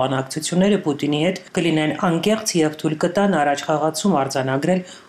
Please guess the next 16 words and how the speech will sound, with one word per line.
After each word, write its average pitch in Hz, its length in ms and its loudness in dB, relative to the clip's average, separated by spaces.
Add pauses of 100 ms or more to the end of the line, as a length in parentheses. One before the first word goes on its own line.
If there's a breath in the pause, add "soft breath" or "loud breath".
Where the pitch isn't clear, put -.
ռուս-ճապոնական 156 1040 0
համերաշխության 156 800 0
մասին 143 400 0
պայմանագրի 180 600 0
հարցում։ 131 380 -2 (120)
Ճապոնական 247 520 2 (100)
կողմը 226 260 4
համաձայն 208 640 2
է 123 140 2
Ռուսաստանի 143 640 0
հետ 165 160 -2
համերաշխության 143 760 0
պայմանագիր 147 640 0
կնքել, 180 400 2
որով 135 380 0
Ճապոնիային 190 560 2